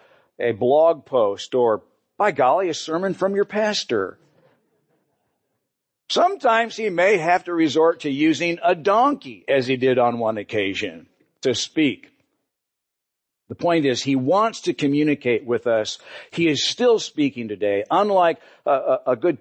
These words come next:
portion of the church that believes the voice of God went silent when the canon of Scripture was completed, we believe that God is still speaking today. Secondly, we, we, we can ask for his input because we believe that he desires to lead us.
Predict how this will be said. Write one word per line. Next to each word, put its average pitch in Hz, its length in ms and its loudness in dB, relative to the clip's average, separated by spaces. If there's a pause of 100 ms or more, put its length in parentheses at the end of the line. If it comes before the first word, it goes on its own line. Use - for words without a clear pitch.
(160)
portion 170 340 0
of 131 120 -2
the 123 80 -2
church 131 320 -2
that 98 180 -2
believes 123 380 2
the 117 80 -2
voice 143 320 0
of 123 120 0
God 117 300 0
went 104 180 -10
silent 127 540 -2
when 104 140 -16
the 98 60 -18
canon 131 420 -2
of 107 100 -4
Scripture 113 400 -4
was 101 160 -2
completed, 95 540 -6
we 107 80 -4
believe 120 280 -2
that 113 140 -4
God 113 280 0
is 98 100 -14
still 139 380 0
speaking 98 560 -6
today. 98 600 -4 (840)
Secondly, 226 500 0
we, 143 300 0
we, 147 300 0
we 147 160 0
can 127 320 -2 (100)
ask 190 340 2 (140)
for 139 480 2
his 143 300 0
input 156 500 0
because 151 300 0
we 170 160 2
believe 175 260 2
that 170 140 0
he 190 120 -2
desires 170 760 0
to - 120 0
lead 220 320 2
us. - 380 -4